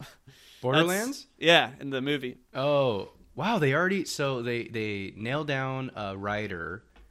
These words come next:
Speaker 2: without having a script yet, and then
Speaker 1: Yeah.
Speaker 2: they nailed down who's probably going to be their one or two,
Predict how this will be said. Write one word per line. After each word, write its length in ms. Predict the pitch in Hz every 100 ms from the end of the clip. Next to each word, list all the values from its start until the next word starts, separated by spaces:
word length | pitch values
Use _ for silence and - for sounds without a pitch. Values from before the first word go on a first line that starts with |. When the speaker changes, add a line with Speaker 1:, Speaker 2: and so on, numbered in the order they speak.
| - _ -
Speaker 2:
without 360 | 107 101 113 113
having 280 | 117 113
a 40 | 110
script 360 | - 110 -
yet, 360 | 98 101 92 90
and 80 | 98
then 100 | 143
Speaker 1:
Yeah. 60 | 98
Speaker 2:
they 60 |
nailed 320 | 98 104 107
down 440 | 101 101 101 101 101 _ - - - -
who's 180 | 127 117
probably 380 | - 127 120 113
going 220 | 113 110
to 40 | 104
be 120 | 107
their 400 | 101 98 95 92 _ _ - 98
one 240 | 104 110
or 100 | 107
two, 460 | - 113 107 104